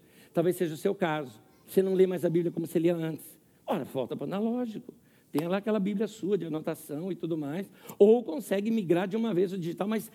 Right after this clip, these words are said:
leia. Leia as Escrituras.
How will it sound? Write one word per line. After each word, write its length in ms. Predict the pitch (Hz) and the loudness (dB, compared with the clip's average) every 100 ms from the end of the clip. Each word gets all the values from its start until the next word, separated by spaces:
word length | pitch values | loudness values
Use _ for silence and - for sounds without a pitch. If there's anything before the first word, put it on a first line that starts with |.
| - | -4
leia. 760 | 151 185 233 269 269 247 170 143 - _ _ _ _ _ - | 4 8 8 6 2 2 -2 -6 -14 _ _ _ _ _ 0
Leia 300 | 143 247 320 | 4 4 4
as 80 | |
Escrituras. 920 | 262 214 220 170 220 269 214 - - | 0 0 -2 0 2 4 2 -2 -18